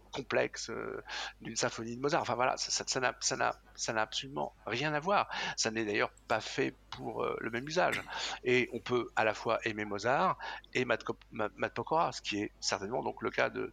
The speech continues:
de Julia Berman. Hein, on peut aimer les deux. Donc, euh, et beaucoup de gens, euh, aiment les deux. Et, et parfois, il y a des gens qui vous disent, tiens, vous êtes, euh, parce qu'on fait, euh, d'images, d'aura, euh, de, d'un télo un peu,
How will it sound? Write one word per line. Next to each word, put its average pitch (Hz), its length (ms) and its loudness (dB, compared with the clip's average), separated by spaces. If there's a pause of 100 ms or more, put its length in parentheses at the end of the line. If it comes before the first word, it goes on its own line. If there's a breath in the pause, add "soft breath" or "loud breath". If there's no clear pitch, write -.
de 107 80 -6
Julia 113 240 0
Berman. 135 440 0
Hein, 104 100 0
on 98 60 -8
peut 117 140 -4
aimer 117 200 -2
les 113 140 -4
deux. 127 160 -2 (420 loud breath)
Donc, 135 180 -2
euh, 123 220 6
et 101 260 0 (200)
beaucoup - 160 -4
de 117 60 -2
gens, 117 300 0 (520 loud breath)
euh, 110 220 -2
aiment 120 180 2
les 127 100 4
deux. 139 160 -4 (120)
Et, 110 160 0
et 120 40 2
parfois, 147 280 2
il - 20 0
y 120 40 0
a 104 40 -2
des 95 60 -4
gens 113 100 -2
qui - 160 -8
vous 101 80 -8
disent, 135 140 -6
tiens, 123 200 2
vous 117 220 -2
êtes, 104 160 -2
euh, 104 180 0 (240)
parce - 140 -12
qu'on - 200 -12 (340)
fait, 107 220 -2
euh, 95 120 -8 (380 loud breath)
d'images, 107 440 2
d'aura, 101 680 4
euh, - 140 -4
de, 50 220 -8 (360 loud breath)
d'un 101 100 -4
télo 104 400 -2
un 101 80 -4
peu, 104 320 -2